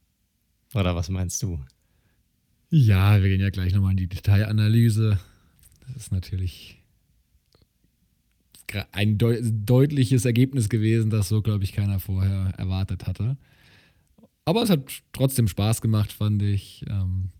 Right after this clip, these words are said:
Speaker 2: und es gab vor allem diese ganze Diskussion drumherum, was es alles gab, äh, mit Halftime-Show wieder, mit den Commercials und alles. Also war natürlich alles dieses Jahr ein bisschen anders drumherum. Man konnte nicht in großen Gruppen schauen, ähm,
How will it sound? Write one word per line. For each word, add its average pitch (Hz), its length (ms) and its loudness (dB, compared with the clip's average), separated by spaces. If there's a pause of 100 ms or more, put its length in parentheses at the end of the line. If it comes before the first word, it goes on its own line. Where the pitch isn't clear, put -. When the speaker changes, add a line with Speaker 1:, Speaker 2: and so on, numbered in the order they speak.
(640)
Speaker 2:
und 95 220 -4
es 98 160 -6
gab 110 220 -8
vor 127 100 -4
allem 127 160 4
diese 117 220 6
ganze 107 240 0
Diskussion 98 440 0
drumherum, 92 460 -2
was 92 220 -4
es 92 80 -8
alles 90 340 -10
gab, 87 480 -10 (480)
äh, 107 160 -8 (160)
mit 85 180 -8
Halftime-Show 90 680 -4
wieder, 87 300 -4
mit 95 100 -4
den 95 120 -4
Commercials 87 640 -6
und - 200 -10
alles. 85 400 -8
Also 90 420 -6 (540)
war 131 120 4
natürlich 143 280 6
alles 135 160 4
dieses 120 280 2
Jahr 120 120 4
ein 120 80 4
bisschen 113 200 2
anders 113 240 -2
drumherum. 107 340 0
Man 104 140 2
konnte 104 180 4
nicht 98 140 2
in 101 60 0
großen 98 300 -4
Gruppen - 280 -6
schauen, 104 500 -2 (200)
ähm, 92 360 -6